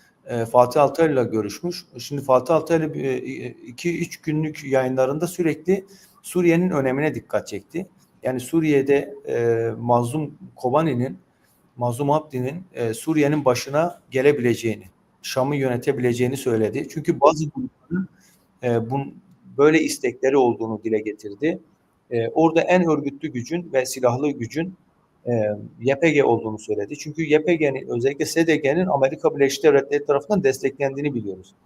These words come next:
Fakat H T Ş'nin, e, s-, e, bütün sağındaki, solundaki mühimmat depolarını bile İsrail yok etti. Yani askeri olarak kıpırdayabilecek bir durumda bile değil.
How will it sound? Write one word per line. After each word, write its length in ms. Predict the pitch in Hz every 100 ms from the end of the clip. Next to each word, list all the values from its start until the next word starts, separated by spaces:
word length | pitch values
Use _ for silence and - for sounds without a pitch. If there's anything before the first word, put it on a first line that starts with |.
| _ _
Fakat 340 | 139 180 170 139
H 120 | 185
T 120 | 202
Ş'nin, 540 | - 160 185 220 - - _ _ _ _
e, 380 | 131 120 117 113 110
s-, 240 | - - - - _ _ _ _ _ _ 135
e, 60 | 131 123 117
bütün 540 | 123 - 208 185 180 - - -
sağındaki, 500 | 127 131 135 135 -
solundaki 760 | - 135 135 131 131 139 131 123
mühimmat 600 | 127 131 151 180 180 131
depolarını 580 | 127 135 131 135 165
bile 300 | 143 190 220 - _
İsrail 340 | 139 - 180
yok 220 | 139 170 131
etti. 260 | 110 _ _ _ _ _ _ _ _ _ _ _ 123
Yani 160 | 127
askeri 460 | - 120 - 147 175
olarak 340 | 170 180 180
kıpırdayabilecek 760 | - - 143 170 151 156 196 180
bir 200 | 143 117
durumda 380 | 127 135 151 123
bile 180 | 110
değil. 240 | 113 180